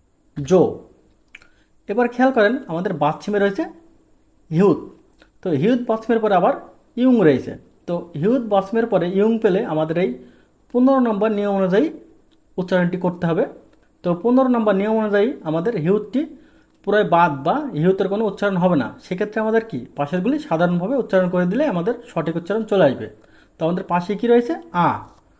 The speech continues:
তো এখানে অন্তস্থ আকারে আ ব্যবহার করতে হবে এবং তারপরে রয়েছে ইও। ইয়ং যুক্ত একটি ইও, তার মানে একটি সম্পূর্ণ ইও বসবে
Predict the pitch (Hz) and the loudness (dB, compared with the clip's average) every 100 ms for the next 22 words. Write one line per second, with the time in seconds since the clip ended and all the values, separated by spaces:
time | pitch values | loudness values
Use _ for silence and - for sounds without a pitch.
0 | _ _ 180 185 233 208 202 190 185 175 | _ _ -6 -2 -2 -2 -4 -2 0 0
1 | 190 190 175 175 175 175 180 190 202 - | 0 2 2 2 0 -2 -4 -2 -2 -2
2 | - _ _ 160 175 294 - - _ _ | -10 _ _ -4 -2 -4 -6 -18 _ _
3 | _ - 147 165 190 196 196 339 - - | _ -4 -2 2 2 2 0 -4 -8 -20
4 | _ 233 240 147 - - _ _ _ _ | _ 0 4 4 2 -10 _ _ _ _
5 | _ _ _ _ _ _ 180 208 196 190 | _ _ _ _ _ _ 0 0 0 -2
6 | - 196 320 339 - 190 156 151 175 185 | -2 0 -2 -6 0 4 4 4 0 -2
7 | 185 254 196 196 196 214 339 - _ _ | -4 -4 -2 -2 0 0 -2 -8 _ _
8 | 202 190 175 156 147 | 2 4 6 4 4